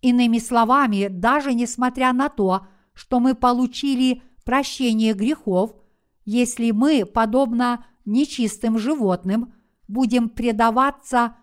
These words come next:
плотским помышлениям и из-за этого не сможем мыслить духовно,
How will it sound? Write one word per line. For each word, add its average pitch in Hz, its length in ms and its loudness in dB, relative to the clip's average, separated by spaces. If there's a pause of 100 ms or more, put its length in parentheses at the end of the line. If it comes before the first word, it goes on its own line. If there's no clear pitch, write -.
(220)
плотским 247 600 0
помышлениям 226 1040 -2 (440)
и 254 140 2 (200)
из-за 214 280 0
этого 226 420 0
не 214 180 0
сможем 214 500 -2
мыслить 233 600 -2 (240)
духовно, 190 840 -2